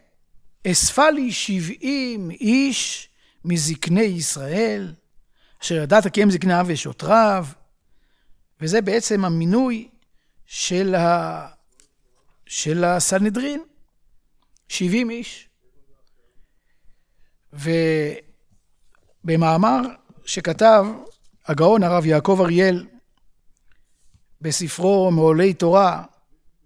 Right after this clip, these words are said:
הוא כותב, "לכאורה אין התשובה ממין השאלה." משה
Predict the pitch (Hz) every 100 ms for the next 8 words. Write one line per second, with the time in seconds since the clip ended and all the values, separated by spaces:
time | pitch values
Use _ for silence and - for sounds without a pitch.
0 | - _ _ _ - 185 190 170 233 247
1 | 202 208 _ _ _ _ _ - _ _
2 | - 170 160 175 214 262 220 - - 254
3 | 269 - 233 240 262 240 254 277 254 269
4 | 285 302 294 185 123 - _ _ _ _
5 | _ _ _ - _ _ _ - _ _
6 | _ _ _ _ _ - 180 180 240 285
7 | 269